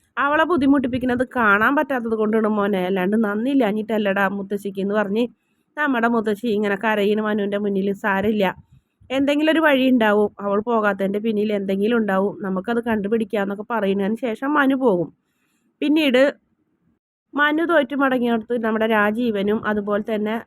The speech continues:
ഏഹ്, ഹരിശങ്കറും കൂടി ഇനി വരുന്നത്. അവരെല്ലാവരും കൂടി വന്നിട്ട് ബാലേന്ദ്രൻ അറിയുന്നില്ല താഴത്ത് നടക്കുന്ന ഗൂഢാലോചന.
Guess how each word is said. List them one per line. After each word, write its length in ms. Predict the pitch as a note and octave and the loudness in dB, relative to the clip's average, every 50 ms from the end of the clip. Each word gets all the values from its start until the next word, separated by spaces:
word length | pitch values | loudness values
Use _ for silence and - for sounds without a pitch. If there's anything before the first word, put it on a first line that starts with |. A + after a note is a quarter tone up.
| _ _ - | _ _ -12
ഏഹ്, 300 | G3 G#3 G3+ G3+ G3+ G3 G3 - _ _ _ _ _ _ _ _ - | -8 -6 -4 -4 -6 -6 -8 -12 _ _ _ _ _ _ _ _ -4
ഹരിശങ്കറും 640 | - C#4 C#4 D4 C4 E4+ D4 C4 A#3+ A3+ A3 G#3+ A3 | -2 -2 -2 -2 -2 0 0 2 2 2 2 2 4
കൂടി 200 | A3+ A3+ A3 A3+ | 4 4 4 4
ഇനി 120 | A3+ A3 | 2 4
വരുന്നത്. 460 | A3+ A3+ G#3+ G3+ G3+ G3 F#3+ G3 G#3 G3 G3 - - | 4 4 2 2 0 0 -2 -2 -2 -4 -4 -6 -6
അവരെല്ലാവരും 560 | B3 C4+ C#4 D4 C#4 B3+ B3 A3 G#3 G#3 G#3 | -6 -4 0 0 2 2 2 2 0 0 0
കൂടി 180 | G3+ G3+ G#3 A3+ | 0 0 2 2
വന്നിട്ട് 380 | A3 G#3 G3+ G3+ F#3+ G3 G#3+ A3 G#3 - _ _ _ _ _ - | 2 0 0 -2 -4 -4 -4 -6 -6 -6 _ _ _ _ _ -4
ബാലേന്ദ്രൻ 560 | A3+ C4 C4 C4 C4 B3+ C4 C4 C4 C#4 C#4+ C#4+ | 0 0 2 2 2 2 4 4 4 4 4 4
അറിയുന്നില്ല 460 | C4 A#3+ A#3 A3+ A3 A#3+ A#3+ A3 G#3 A3 | 4 4 4 2 2 2 4 4 4 2
താഴത്ത് 420 | A3 B3 A3 G#3 G3+ G3+ G3 A#3 | 2 0 -2 0 -2 -2 -2 -2
നടക്കുന്ന 420 | A#3 A#3 G#3+ G#3 G3+ - G3+ G3 G3+ | -2 -2 -2 -2 -4 -4 -2 -2 -2
ഗൂഢാലോചന. 720 | G#3 G#3 G#3+ G#3+ G3+ G3+ G3 F#3+ F#3+ F3+ F3+ F3+ F3+ F#3+ | 0 0 0 0 0 2 0 2 2 0 0 0 0 -2